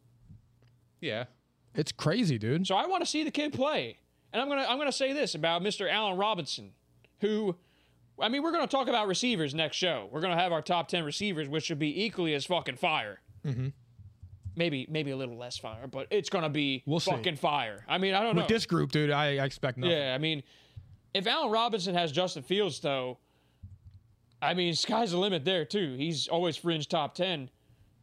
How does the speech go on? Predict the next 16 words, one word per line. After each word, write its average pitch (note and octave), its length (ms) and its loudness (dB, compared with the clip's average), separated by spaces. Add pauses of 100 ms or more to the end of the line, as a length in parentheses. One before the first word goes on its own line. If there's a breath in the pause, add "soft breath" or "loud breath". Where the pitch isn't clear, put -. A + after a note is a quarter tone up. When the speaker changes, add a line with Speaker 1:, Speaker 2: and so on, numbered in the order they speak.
(160 soft breath)
Speaker 3:
So D#3+ 180 -2
fantasy B3 380 0
perspective, D#3+ 520 -2
I D3+ 40 0
mean, F3 240 -2 (880)
I F3 120 4
love A3 200 2
drafting F3 320 0
him D#3 40 -2
every D3 200 -2
year E3 140 2
'cause D3 180 -4
he's C3 140 -4
a A#2 40 -12
target D3+ 320 0
hog G#2 240 -8